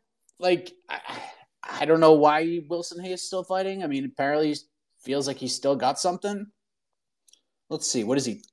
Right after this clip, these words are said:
Two and two since he left the U F C? Yeah, got a submission win. Then he got knocked out in sixteen seconds. Lost a decision to Taylor Lapilus. And then got a win in his, uh, in, in Cage Warriors in March. So, I mean,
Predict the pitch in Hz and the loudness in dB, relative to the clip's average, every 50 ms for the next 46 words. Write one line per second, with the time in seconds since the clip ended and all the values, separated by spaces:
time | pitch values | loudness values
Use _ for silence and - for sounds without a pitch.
0 | _ - - - 165 160 175 180 175 175 - - 160 170 180 175 - 185 170 - | _ -8 -4 2 4 6 6 6 4 4 2 4 6 6 4 4 0 -2 -2 -2
1 | 190 170 185 190 180 - 185 180 180 180 175 - - 180 175 175 180 170 _ _ | 0 2 2 2 0 2 2 2 2 2 0 -2 -2 0 0 0 -2 -4 _ _
2 | _ _ _ _ _ _ _ _ _ _ _ _ _ _ _ _ _ _ _ - | _ _ _ _ _ _ _ _ _ _ _ _ _ _ _ _ _ _ _ -2
3 | 120 110 92 - - - 120 123 127 123 - 147 156 170 165 - 165 156 156 156 | 0 0 0 0 -4 -2 0 0 2 2 2 2 2 2 2 2 2 2 4 4
4 | 156 156 151 151 156 151 143 - 135 143 143 151 143 143 143 143 139 - 147 139 | 6 6 6 4 2 0 0 -2 0 2 4 4 4 4 2 -2 0 0 0 0
5 | 135 131 - 127 - - 135 131 131 127 127 123 123 120 127 123 123 123 123 123 | 0 0 -4 -6 -6 -4 -4 -2 -2 0 2 2 2 2 2 0 0 0 -2 -2
6 | - - - - _ _ _ - - 123 131 135 135 - 123 123 113 - 131 123 | -2 -4 -4 -6 _ _ _ -4 2 4 4 4 2 0 -6 -6 -6 -4 -6 -4
7 | 113 127 120 - - 113 - - - 127 127 131 127 123 120 110 117 120 127 127 | -4 -6 -6 -6 -8 -10 -8 -6 -2 0 2 4 4 4 4 4 4 2 2 2
8 | - 120 127 123 123 123 123 - - - - - _ _ _ _ _ _ _ _ | 0 2 4 4 4 4 2 2 -2 -2 -4 -8 _ _ _ _ _ _ _ _
9 | _ _ _ _ - 110 131 147 156 143 175 175 190 196 185 190 202 220 233 240 | _ _ _ _ -6 -2 0 0 2 6 6 8 8 8 8 6 4 4 2 0
10 | 233 240 233 226 226 226 226 233 233 240 240 214 196 - _ _ _ - 190 202 | 0 0 -2 0 0 0 2 2 2 2 2 0 -4 -10 _ _ _ -12 -12 -12
11 | 196 - - 185 208 208 214 - 220 240 262 240 - 226 226 247 262 277 262 269 | -10 -10 -10 -8 -8 -4 0 2 2 2 2 0 0 0 2 2 2 0 -2 -4
12 | 247 254 247 294 381 381 285 - - - - - - - 196 220 277 302 320 330 | -2 0 0 0 0 0 -2 -4 -6 -10 -10 -10 -8 -6 -4 -2 0 0 0 0
13 | 339 339 330 302 254 | -2 -2 -2 -4 -6